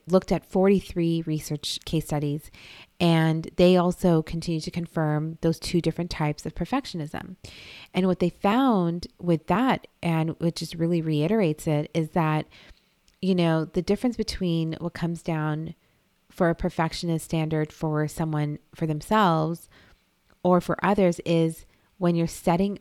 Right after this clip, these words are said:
yourself up for continual failure by setting the bar so high that no one can actually meet it. So it's this continual narrative of, "I'm not good enough."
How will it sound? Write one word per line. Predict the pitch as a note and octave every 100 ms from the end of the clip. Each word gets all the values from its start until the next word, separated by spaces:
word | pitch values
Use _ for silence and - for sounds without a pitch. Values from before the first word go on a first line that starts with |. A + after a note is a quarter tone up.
| _
yourself | F3 E3+ E3 D#3+
up | - D#3
for | -
continual | - E3+ - D#3+ D#3+
failure | - D#3+ D#3 E3 D#3+ - -
by | E3
setting | - E3 E3
the | F3
bar | E3 D#3
so | D3+ - - D3+ F3+
high | F3 G#3 F3 D#3 D#3+ - - - _
that | -
no | E3+ E3+ E3+
one | E3+ F3+
can | F#3 F3
actually | D#3 D3+ E3 D3+
meet | D3+ F3
it. | E3 - _ _ _ - - - -
So | - G3 E3 E3 -
it's | F3 E3+ -
this | F3 E3
continual | F#3 E3 - G3 G3+ G#3+ G#3 G3
narrative | F3 D#3+ D#3 F#3 F#3 D#3 - -
of, | D#3+ -
"I'm | D#3+ D#3 D#3+
not | D#3 -
good | - C#3+
enough." | E3+ C#3 F3 - -